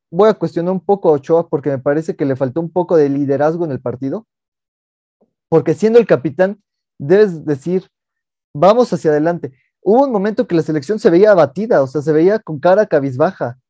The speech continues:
con cara de, "Ya no podemos más". Es cierto, el cansancio está cabrón, porque fue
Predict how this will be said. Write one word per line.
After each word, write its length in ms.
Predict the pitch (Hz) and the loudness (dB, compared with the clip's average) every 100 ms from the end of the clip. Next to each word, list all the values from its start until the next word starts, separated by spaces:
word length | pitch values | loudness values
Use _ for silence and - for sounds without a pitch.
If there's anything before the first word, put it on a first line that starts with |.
| _ _ _ _ _ _ _ | _ _ _ _ _ _ _
con 180 | 165 143 | -8 0
cara 240 | 190 220 | 2 4
de, 140 | 180 | 2
"Ya 120 | 151 185 | 2 2
no 160 | 202 | 2
podemos 300 | 165 180 180 | -2 -2 -2
más". 180 | 170 190 | -4 -4
Es 140 | - 190 | -4 -2
cierto, 220 | 254 - | -2 -2
el 80 | 147 | -2
cansancio 420 | 151 139 214 226 | -2 -2 -6 -6
está 180 | 220 190 | -6 -4
cabrón, 420 | 175 147 196 175 _ _ - | -2 -2 -4 -8 _ _ -8
porque 200 | 117 139 | -4 -2
fue 300 | 143 208 | 0 0